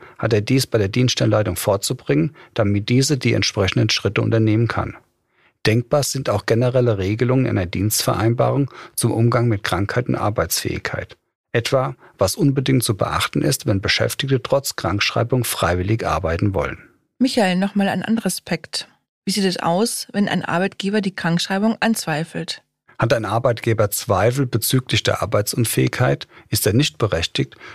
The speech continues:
Speaker 1: eine A-U-Bescheinigung eines anderen Arztes, etwa des Betriebsarztes, zu verlangen.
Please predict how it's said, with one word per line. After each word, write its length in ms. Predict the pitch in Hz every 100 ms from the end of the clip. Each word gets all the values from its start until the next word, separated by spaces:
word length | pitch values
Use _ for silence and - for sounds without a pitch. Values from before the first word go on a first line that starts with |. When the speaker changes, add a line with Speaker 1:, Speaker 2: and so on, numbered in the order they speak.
| -
Speaker 1:
eine 280 | 110 110 98
A-U-Bescheinigung 840 | - 120 120 - 123 127 135 131 -
eines 280 | 101 87
anderen 380 | - 107 92 87
Arztes, 500 | 87 98 - 139 - - - -
etwa 280 | - - 98
des 220 | 107 -
Betriebsarztes, 920 | 104 - 107 - - 104 107 - 120
zu 100 | -
verlangen. 420 | 123 139 110 -